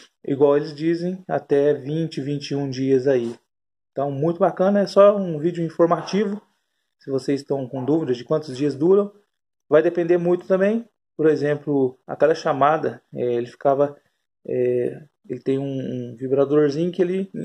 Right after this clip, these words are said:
mostra que tá chamando, então vai gastando mais rápido a bateria.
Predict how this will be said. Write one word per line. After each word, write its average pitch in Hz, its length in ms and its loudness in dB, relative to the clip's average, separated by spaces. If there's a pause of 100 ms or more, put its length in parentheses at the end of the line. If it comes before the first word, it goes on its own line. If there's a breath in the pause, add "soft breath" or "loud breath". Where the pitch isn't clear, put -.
mostra 175 520 2
que 180 160 -4
tá 170 260 2
chamando, 175 540 2
então 135 420 -4
vai 123 140 4
gastando 151 420 0
mais 156 260 0
rápido 156 280 2
a - 20 2
bateria. 180 420 0